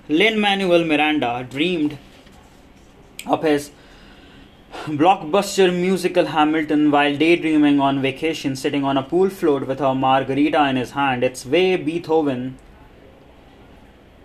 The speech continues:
Tchaikovsky and Mahler all regularly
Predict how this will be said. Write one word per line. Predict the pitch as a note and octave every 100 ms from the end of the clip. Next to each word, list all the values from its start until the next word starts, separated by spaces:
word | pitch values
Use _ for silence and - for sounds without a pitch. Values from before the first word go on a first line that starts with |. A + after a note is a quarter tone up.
| - - -
Tchaikovsky | - E3 D#3 D3+ D#3+ D#3+ E3+ - D#3+
and | D3 C#3+ C3 C3+ C#3 C3
Mahler | C#3+ D3+ D#3+ D#3+ -
all | - D3 F#3
regularly | G3 E3 D3 D3+ C#3+ C3 B2+